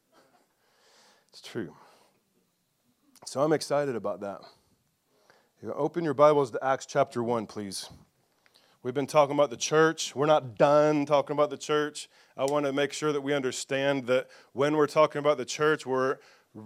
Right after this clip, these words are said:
we're talking about Jesus too, right? We're talking about Jesus with his peeps. That's what we're talking about. We are his family. We're his oikos, right? Amen?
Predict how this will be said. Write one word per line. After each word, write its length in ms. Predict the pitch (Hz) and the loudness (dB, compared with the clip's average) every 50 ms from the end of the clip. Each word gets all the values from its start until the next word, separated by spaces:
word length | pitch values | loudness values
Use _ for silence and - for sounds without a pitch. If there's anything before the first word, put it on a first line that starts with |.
| 113 123 - - - | -18 -20 -20 -16 -4
we're 140 | 135 139 127 | -2 -2 2
talking 280 | - 175 170 165 165 | 6 6 6 8 8
about 140 | 160 147 131 | 4 2 0
Jesus 580 | 110 110 143 170 175 170 139 135 151 135 - - | -2 -4 -2 -2 -2 -2 -2 -2 -2 -2 -2 -4
too, 380 | - 165 156 147 127 107 87 - - _ _ _ _ _ _ _ _ _ _ _ _ _ _ _ _ | -2 0 0 0 0 -2 -6 -14 -20 _ _ _ _ _ _ _ _ _ _ _ _ _ _ _ _
right? 340 | - 123 135 143 156 165 - - - _ _ | 0 4 4 4 4 2 -2 -8 -20 _ _
We're 100 | - 123 | -12 -10
talking 200 | - - 156 151 | 0 2 2 4
about 140 | 147 143 131 | 4 2 0
Jesus 760 | 117 107 120 156 165 165 139 135 160 160 156 - - - - _ _ _ _ _ - | -2 -6 -4 -2 -2 -2 0 2 2 2 2 0 -2 -8 -10 _ _ _ _ _ -4
with 180 | 127 143 139 139 | 0 0 0 0
his 160 | 135 135 - | -2 -8 -8
peeps. 600 | - - 165 147 127 - - - - - - - _ _ _ _ _ _ _ _ _ _ _ _ - | -8 -6 -6 -6 -6 -8 -8 -10 -10 -10 -12 -16 _ _ _ _ _ _ _ _ _ _ _ _ -6
That's 220 | 127 131 131 - | -6 -6 -2 0
what 80 | 143 143 | 0 0
we're 80 | 135 | 0
talking 340 | - 139 135 123 - 117 113 | 0 0 -2 -2 -2 -6 -12
about. 360 | 104 101 98 92 - - - _ _ _ _ _ _ _ _ _ _ _ _ _ _ _ _ _ _ | -10 -10 -10 -10 -10 -14 -18 _ _ _ _ _ _ _ _ _ _ _ _ _ _ _ _ _ _
We 140 | 117 135 143 | -2 2 4
are 160 | 143 147 139 | 6 6 6
his 200 | 139 139 123 110 | 6 2 0 -2
family. 480 | - - - 147 147 147 143 143 139 135 | -6 -4 -2 0 2 2 2 2 0 0
We're 140 | 131 131 127 | 0 0 -2
his 120 | 123 127 | -2 -4
oikos, 580 | 139 147 139 127 113 - 117 113 101 92 - 113 | -2 -2 -2 -2 -2 -4 -8 -8 -8 -8 -6 -4
right? 260 | 113 123 135 147 - - - _ _ _ _ _ _ _ _ _ _ _ _ _ _ - | 0 0 0 -2 -4 -12 -20 _ _ _ _ _ _ _ _ _ _ _ _ _ _ -6
Amen? 460 | 139 143 143 143 147 156 156 170 180 | -4 -2 2 4 4 4 4 2 -2